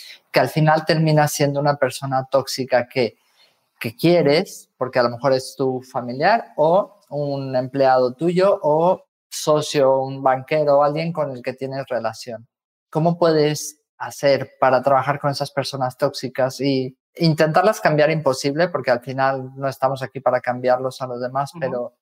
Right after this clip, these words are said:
Speaker 1: ¿cómo lidias con ese tipo de, de personas?
Speaker 2: De personas tóxicas. Bueno, hay varias cosas que a mí me funcionan. La primera es mirar con cariño al otro y mirar sus dificultades con cariño, ¿no? No es algo personal, no me quiere fastidiar, no es una persona mala,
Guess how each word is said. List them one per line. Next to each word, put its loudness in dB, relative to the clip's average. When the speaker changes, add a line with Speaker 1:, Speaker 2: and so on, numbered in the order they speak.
Speaker 1:
¿cómo 4
lidias 2
con -2
ese -8
tipo -6
de, -8
de -4
personas? 0
Speaker 2:
De 2
personas 2
tóxicas. -6
Bueno, 2
hay 2
varias 2
cosas 0
que -2
a 4
mí 0
me 0
funcionan. 0
La 0
primera 0
es -4
mirar 0
con -2
cariño 0
al 4
otro -4
y -6
mirar 2
sus -6
dificultades -2
con -2
cariño, 0
¿no? -6
No 2
es 0
algo 2
personal, 2
no 0
me -4
quiere 0
fastidiar, 0
no -6
es -4
una -2
persona -2
mala, 0